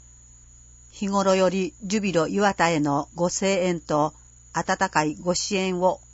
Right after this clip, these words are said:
賜り、心より感謝申し上げます。二千二十四明治安田ジェイワンリーグ第三十八節の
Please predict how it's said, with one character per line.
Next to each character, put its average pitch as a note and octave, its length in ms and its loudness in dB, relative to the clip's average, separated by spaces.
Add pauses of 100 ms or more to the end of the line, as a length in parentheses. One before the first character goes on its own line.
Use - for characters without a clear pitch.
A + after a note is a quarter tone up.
(120)
賜 E3+ 400 0
り、 D#3 200 -4 (340)
心 F#3 340 0
よ E3+ 120 2
り E3+ 280 -4
感 F#3 240 -6
謝 E3 180 -2
申 D#3+ 240 -2
し - 160 -2
上 D#3 100 0
げ D#3 140 0
ま C#3+ 140 -2
す。 - 200 -12 (680)
二 G3 100 -2
千 F#3+ 340 0
二 F#3+ 120 -4
十 E3+ 260 -2
四 D#3+ 320 0 (220)
明 G3+ 240 0
治 E3+ 240 -6
安 E3+ 280 -4
田 E3+ 220 0 (180)
ジ E3 160 -4
ェ G3 100 0
イ G3 40 -2
ワ G3+ 160 0
ン G3 120 -4
リ F3+ 200 0
ー - 20 -6
グ D3+ 280 0 (300)
第 G3 200 0
三 G3 320 -2
十 D#3+ 160 -4
八 F3 240 -6
節 - 320 -4
の F3+ 220 -4